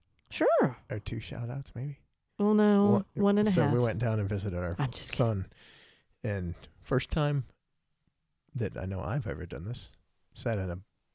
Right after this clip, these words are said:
Speaker 2: bar and watched a football game. 'Cause
Speaker 1: Socially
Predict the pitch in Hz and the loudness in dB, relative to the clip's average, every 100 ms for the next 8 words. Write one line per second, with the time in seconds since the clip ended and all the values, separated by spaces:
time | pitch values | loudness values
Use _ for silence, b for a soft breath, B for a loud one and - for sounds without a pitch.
0 | - 98 90 110 - _ _ _ _ - | -14 -8 -6 -8 -10 _ _ _ _ -8
1 | 90 90 87 92 - - - _ _ _ | -6 -4 -4 -4 -8 -12 -14 _ _ _
2 | _ _ _ - 262 196 - 80 - - | _ _ _ -10 -6 -6 -6 -8 -12 -16
3 | _ - - - 143 | _ -14 -6 2 4